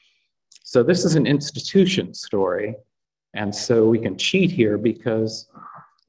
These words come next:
the, these institutions wrote histories, and we have histories of these institutions, and there's briefs on the website about them as well. And there's pictures as well, so that's helpful. So next slide.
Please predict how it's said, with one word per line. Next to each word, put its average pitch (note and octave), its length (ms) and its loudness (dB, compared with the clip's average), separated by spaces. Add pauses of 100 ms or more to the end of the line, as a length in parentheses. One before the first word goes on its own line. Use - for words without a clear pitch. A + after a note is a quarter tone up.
(140)
the, - 220 -6
these A#2 280 0
institutions A2+ 1080 -2 (440)
wrote A#2 240 0
histories, A2+ 720 0
and G2+ 100 -8
we G2+ 100 -6
have A2+ 200 -4
histories G#2+ 520 -4
of G2 140 -6
these A2 220 -8
institutions, G2 760 -8
and F#2+ 140 -2
there's G2+ 300 -4 (260)
briefs A2+ 320 4
on G2 160 0
the G2+ 80 -2
website G2+ 480 -2
about G2+ 340 -8
them G2 140 -10
as - 220 -12
well. G#2 500 -2 (500)
And A2+ 240 2
there's A2+ 200 0
pictures - 580 -4
as - 220 -8
well, - 240 0
so - 200 -2
that's B2 220 0
helpful. - 640 -6 (380)
So - 180 -6
next A2+ 320 -2
slide. G#2 760 -4